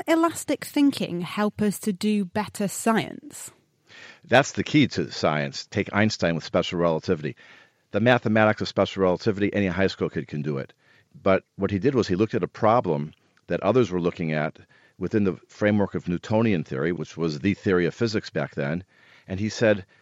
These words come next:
Speaker 2: "Well, what assumptions are they making? What framework are they looking at? They're looking at this Newtonian framework. Are there other frameworks we can look at these questions at? Where does that lead?" And voila, in a couple weeks he came up with special relativity. That was not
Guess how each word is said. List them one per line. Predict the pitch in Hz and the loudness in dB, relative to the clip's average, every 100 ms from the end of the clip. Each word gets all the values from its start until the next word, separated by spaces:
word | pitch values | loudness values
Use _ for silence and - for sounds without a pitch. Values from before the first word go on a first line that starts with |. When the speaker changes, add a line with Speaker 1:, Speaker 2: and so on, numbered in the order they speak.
| - | -4
Speaker 2:
"Well, | 113 | 0
what | 123 147 | 2 2
assumptions | - 147 143 117 98 | 0 -2 -2 -4 0
are | |
they | 90 87 | 0 2
making? | 85 82 87 | 0 -2 -2
What | 98 | -4
framework | - - 110 113 110 87 | -4 0 2 2 0 -2
are | |
they | 87 90 | 0 0
looking | 92 120 120 76 | 0 0 -2 -4
at? | 71 | -4
They're | 78 | -6
looking | 78 87 95 | -8 -8 -6
at | 85 | -8
this | 78 - | -10 -12
Newtonian | 85 - 95 95 85 | -10 -6 -4 -2 -4
framework. | - 104 113 82 80 _ - - | -4 -2 0 0 -2 _ -14 -2
Are | 98 | 0
there | 110 110 | 2 2
other | 123 | 0
frameworks | 113 - 98 90 82 - | 0 0 2 0 -4 -10
we | |
can | 80 82 | -8 -6
look | 87 - | -6 -6
at | 80 | -8
these | 80 - | -8 -8
questions | - 90 - 82 80 | -4 -4 -4 -8 -2
at? | 80 80 _ _ _ _ - | -2 -4 _ _ _ _ 0
Where | 110 | 0
does | 113 110 | 2 2
that | 131 113 | 2 2
lead?" | 80 | 0
And | 80 80 73 | 0 -6 -4
voila, | 82 107 107 123 107 | 4 6 6 4 4
in | 82 | 2
a | 85 | -4
couple | - 107 101 | -6 -6 -2
weeks | 98 113 | -2 -2
he | 92 | -6
came | - 92 | -6 -2
up | 90 - | -2 -4
with | 85 | -10
special | - 92 - | -4 -2 0
relativity. | 90 87 85 120 110 85 - _ _ | 0 0 0 -4 -2 -4 -4 _ _
That | 107 104 | 0 0
was | 107 101 | 0 -2
not | 107 107 110 | 0 0 0